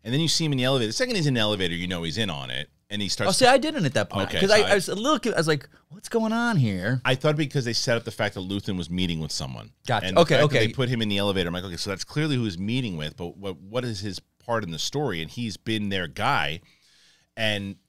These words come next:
Speaker 1: that whole conversation where Luthen, Luthen says to him, "I, you got a kid now." He's like, "That's not right, man."
Speaker 2: Yeah.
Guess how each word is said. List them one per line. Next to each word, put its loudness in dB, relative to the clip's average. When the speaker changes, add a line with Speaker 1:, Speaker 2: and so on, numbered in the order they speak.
Speaker 1:
that -4
whole -2
conversation -4
where -4
Luthen, -6
Luthen -4
says -2
to -4
him, -4
"I, -6
you -10
got -6
a -8
kid -10
now." -4
He's -10
like, -14
"That's -2
not -6
right, -8
man." -14
Speaker 2:
Yeah. -12